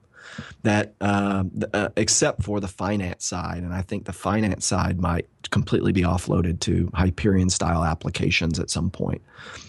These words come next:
But then everything else just is, is, is being built, and maybe it's b-, being built in custom code,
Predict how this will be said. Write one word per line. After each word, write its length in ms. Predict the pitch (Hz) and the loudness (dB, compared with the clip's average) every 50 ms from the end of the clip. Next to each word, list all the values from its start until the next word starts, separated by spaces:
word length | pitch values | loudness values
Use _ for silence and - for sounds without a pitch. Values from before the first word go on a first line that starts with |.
| - - - | -18 -4 -2
But 180 | - 117 - - | 0 0 2 2
then 220 | 143 139 135 131 - 110 | 4 4 4 4 4 2
everything 460 | 123 117 143 135 117 - 117 110 98 | 2 4 4 2 2 2 0 0 0
else 420 | 95 104 123 156 - - - - _ _ _ _ _ _ _ - - _ _ _ _ _ _ | -2 -2 -4 -4 -6 -8 -12 -14 _ _ _ _ _ _ _ -20 -20 _ _ _ _ _ _
just 280 | - 151 151 151 - 139 | 0 2 2 2 2 2
is, 180 | 147 135 135 | 0 0 2
is, 220 | - - 127 117 - - | 2 2 0 0 2 2
is 180 | 123 127 120 | 2 2 2
being 320 | 113 - 135 143 143 131 113 | 2 4 4 6 6 4 2
built, 460 | 90 - 113 110 127 156 156 - - - - | 0 0 0 0 0 0 -2 -4 -12 -10 -6
and 280 | 101 104 101 101 101 98 | -4 -2 -2 -2 -2 0
maybe 260 | 101 104 104 113 110 | 0 2 2 2 0
it's 120 | - - | 0 -4
b-, 160 | - - - | -6 -6 -2
being 220 | 110 110 107 104 107 | 0 2 2 2 2
built 260 | 110 113 107 107 - | 0 0 -2 -2 -2
in 100 | 107 107 | -4 -4
custom 720 | 107 - - 120 110 - - - 113 107 104 104 107 110 107 - | -4 -2 0 0 0 0 0 0 0 0 0 0 -2 -4 -6 -6
code, 640 | - - 110 107 113 117 113 113 110 - - - | -2 0 2 2 4 2 2 0 -2 -4 -6 -8